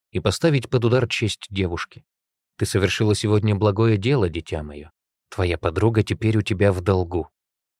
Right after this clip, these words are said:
Сесилия приняла благословляющее прикосновение сухой ладони к темени и выпрямилась, ощущая, как преисполняется трепетливого пыла.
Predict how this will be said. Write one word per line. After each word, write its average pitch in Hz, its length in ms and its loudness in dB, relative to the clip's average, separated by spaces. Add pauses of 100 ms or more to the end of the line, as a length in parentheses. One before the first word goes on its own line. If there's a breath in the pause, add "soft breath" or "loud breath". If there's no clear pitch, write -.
(440)
Сесилия 131 540 2
приняла 120 400 4
благословляющее 107 880 4
прикосновение 101 760 0
сухой 107 320 2
ладони 95 440 2
к - 100 -12
темени 107 480 0
и 113 120 -6
выпрямилась, 98 800 -2
ощущая, 104 600 2 (440)
как - 200 0
преисполняется 110 960 2
трепетливого 98 840 0
пыла. 80 420 -8